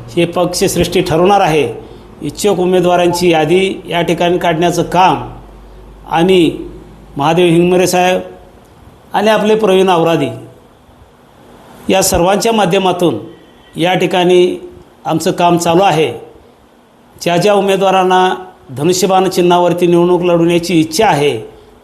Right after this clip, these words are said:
त्या त्या उमेदवारांनी आमच्या तिघापैकी कोणालाही भेटावं आणि आपली इच्छा व्यक्त करावी. निश्चित आपलं नाव वरिष्ठ लेवलनं कळवलं जाईल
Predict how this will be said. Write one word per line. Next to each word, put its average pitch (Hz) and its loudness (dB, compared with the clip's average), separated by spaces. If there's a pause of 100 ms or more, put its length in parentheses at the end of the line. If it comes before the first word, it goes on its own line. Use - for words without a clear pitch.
(100)
त्या 175 2
त्या 190 0
उमेदवारांनी 170 2 (480)
आमच्या 160 -2
तिघापैकी 180 0
कोणालाही 190 2
भेटावं 170 0 (460)
आणि 170 -2
आपली 170 2
इच्छा 180 0
व्यक्त 185 2
करावी. 180 2 (500)
निश्चित 196 0
आपलं 185 0
नाव 175 0 (680)
वरिष्ठ 175 -2
लेवलनं 180 2
कळवलं 185 2
जाईल 180 0